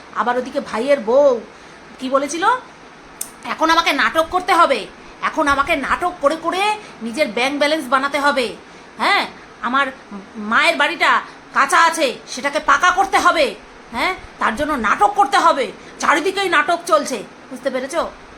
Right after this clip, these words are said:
আমি পৃথ্বীর কথা বলেছি as a ভাইয়ের বউ, দীপিকা, ননদ, রন, ভাই।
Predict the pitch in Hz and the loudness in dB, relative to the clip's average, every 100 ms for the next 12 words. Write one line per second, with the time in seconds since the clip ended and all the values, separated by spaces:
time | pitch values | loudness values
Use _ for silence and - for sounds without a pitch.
0 | - - - - - 202 214 220 226 254 | -20 -20 -20 -20 -14 -10 -10 -10 -12 -10
1 | 277 277 277 269 262 254 240 226 185 196 | -8 -4 -2 -2 -2 -4 -6 -10 -8 -8
2 | 202 214 208 220 220 214 277 415 - - | -8 -8 -4 -4 -2 0 0 0 -8 -18
3 | - - 208 269 - 220 170 - - - | -18 -14 -12 -12 -4 -2 -2 -6 -18 -14
4 | 196 196 214 233 202 170 - - - - | -10 -8 -6 -6 -8 -12 -20 -20 -20 -10
5 | 202 208 208 180 175 - 190 180 180 185 | -2 0 0 -4 -14 -20 -18 -12 -6 -6